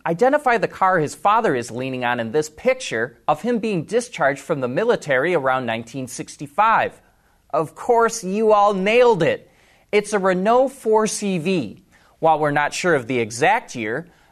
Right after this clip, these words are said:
the four C V was made from nineteen forty-seven until nineteen sixty-one. It launched with a rear-mounted seven hundred and sixty C C engine, had nicknames like the Lump of Butter and Four Paws,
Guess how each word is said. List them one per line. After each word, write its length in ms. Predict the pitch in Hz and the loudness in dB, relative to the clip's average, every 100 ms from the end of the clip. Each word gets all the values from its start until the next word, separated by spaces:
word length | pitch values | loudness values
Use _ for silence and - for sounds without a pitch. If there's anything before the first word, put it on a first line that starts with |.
| - | -6
the 80 | 202 | -4
four 260 | - 285 | -2 -2
C 280 | 277 - 196 | -2 -6 -6
V 240 | 143 247 | -6 -6
was 180 | 214 143 | -4 -4
made 220 | 156 165 | -4 -4
from 180 | 165 147 | -4 -4
nineteen 460 | 156 202 - 196 175 | -2 -4 -6 -8 -8
forty-seven 800 | - 196 175 131 - 240 240 147 | -4 -2 -2 -4 -2 0 0 -2
until 320 | 151 - 180 | -6 -2 -2
nineteen 500 | 165 185 190 202 196 | 0 -2 -6 -8 -8
sixty-one. 880 | 175 190 - 190 170 226 269 156 98 _ _ _ _ - | -8 -10 -8 -6 -2 2 2 0 -4 _ _ _ _ -4
It 180 | 143 | -4
launched 480 | 135 131 131 190 - | 0 2 2 0 -6
with 200 | 135 127 | -8 -4
a 80 | 123 | -4
rear-mounted 840 | 117 147 143 123 135 170 185 185 _ | -2 -2 0 0 0 -2 -4 -6 _
seven 420 | - 247 247 240 | -4 0 0 0
hundred 320 | 190 196 156 | -2 -2 -2
and 140 | 127 123 | -4 -6
sixty 400 | 214 214 - 131 | -8 -8 -10 -10
C 240 | - 147 | -8 -10
C 320 | - 160 151 | -8 -4 0
engine, 420 | 208 226 147 104 - _ _ _ | 0 0 -2 -4 -8 _ _ _
had 240 | 220 214 | -2 2
nicknames 580 | 247 294 208 147 123 151 | 0 0 -2 -4 -4 -2
like 220 | 165 170 | -2 0
the 80 | 202 | -2
Lump 300 | 202 226 220 | 0 0 -2
of 160 | 170 | -2
Butter 340 | - 254 240 131 | 2 4 4 4
and 160 | 123 | 0
Four 320 | 117 240 269 269 | 0 4 4 4
Paws, 560 | - 165 110 101 - | 2 2 2 0 -10